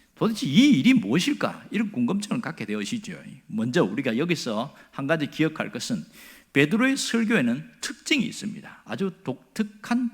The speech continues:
특징이 있어요. 그 특징이 무엇이냐는 겁니다. 자, 베드로는 이 분명한 예수 그리스도에 대한 복음을 선포하는데 핵심 메시지가 이겁니다. 예수는 메시아다. 예수는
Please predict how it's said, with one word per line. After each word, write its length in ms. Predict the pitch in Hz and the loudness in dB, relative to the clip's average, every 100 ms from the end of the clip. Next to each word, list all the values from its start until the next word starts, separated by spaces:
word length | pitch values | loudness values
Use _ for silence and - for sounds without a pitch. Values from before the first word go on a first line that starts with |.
| - | -6
특징이 640 | - 208 - - 202 214 - | -8 -8 -8 2 4 4 2
있어요. 340 | 117 - - - _ _ _ | -6 -6 -12 -20 _ _ _
그 200 | - 170 | -2 -2
특징이 360 | - 196 226 214 | -2 -4 2 4
무엇이냐는 560 | 131 127 156 139 107 | 4 0 0 0 -2
겁니다. 480 | - - - - - _ _ - - - - | -6 -12 -16 -18 -20 _ _ -20 -20 -20 -8
자, 240 | - 120 | -2 -2
베드로는 760 | - 143 185 226 190 123 160 180 - - - - | 2 2 8 10 10 6 0 -8 -12 -20 -20 -8
이 560 | 156 165 151 131 123 - | 0 2 4 4 0 -4
분명한 840 | - 156 185 233 214 247 254 - - - | -2 4 6 8 8 6 -2 -8 -14 -2
예수 520 | 131 151 165 - 226 | 4 4 4 -2 -2
그리스도에 420 | 202 196 240 214 | 0 0 2 0
대한 540 | 135 117 110 107 101 156 | 0 -2 -2 -2 -4 -8
복음을 420 | - 135 175 240 269 | -4 -2 2 2 0
선포하는데 1000 | - 165 - 117 95 92 127 - - - - | -2 -2 -2 -4 -4 -4 -4 -4 -8 -2 0
핵심 420 | 226 - 262 160 | 2 4 4 4
메시지가 720 | 117 - 214 190 101 87 131 123 | -2 -4 -2 -2 -4 -8 -10 -6
이겁니다. 440 | 117 92 76 - _ - | -4 -4 -6 -20 _ -8
예수는 640 | 113 113 - 110 95 143 175 - _ - | -2 -2 -2 -6 -4 -4 -8 -14 _ -8
메시아다. 600 | 120 - - - - - _ _ _ _ - | -6 -4 -6 -8 -16 -20 _ _ _ _ -8
예수는 480 | 196 - 214 202 | -8 -6 0 0